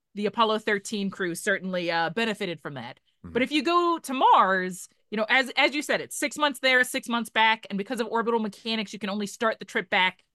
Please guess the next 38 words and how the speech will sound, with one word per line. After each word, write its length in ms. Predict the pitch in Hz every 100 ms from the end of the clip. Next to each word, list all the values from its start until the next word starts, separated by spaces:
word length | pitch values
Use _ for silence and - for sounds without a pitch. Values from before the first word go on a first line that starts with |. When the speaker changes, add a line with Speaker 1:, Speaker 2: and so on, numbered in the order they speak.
| _
Speaker 1:
like, 180 | 185 180
every 240 | 196 190 196
two 160 | 208
years 320 | 180 156 123
or 60 | 123
something 260 | 156 127 135
like 180 | 127
that. 220 | 120 104 -
So 80 |
you're 220 | 226 339 320
really 260 | 359 320
stuck. 360 | - - - -
You 60 | 208
wanna 140 | 226
have 140 | 220 -
everything 440 | 277 254 285 262 240
figured 260 | 233 196
out 140 | 190 -
before 320 | 185 170 151
then. 260 | 131 - - _ _
Speaker 2:
Mm-hmm. 120 | 170 165
Speaker 1:
But 120 | 254
Mars 280 | 277 415 381
has 140 | 349
a 40 |
lot 420 | 254 214 262 262 220
more 220 | 226 220
of 100 | 175
the 60 |
stuff 280 | 185 185 160
we 80 | 165
need 160 | 165 135
to 100 | 151
survive. 480 | 165 147 131 123 -
And 140 | 185
so 100 | 220
it's 180 | 294 -
the 220 | 370 240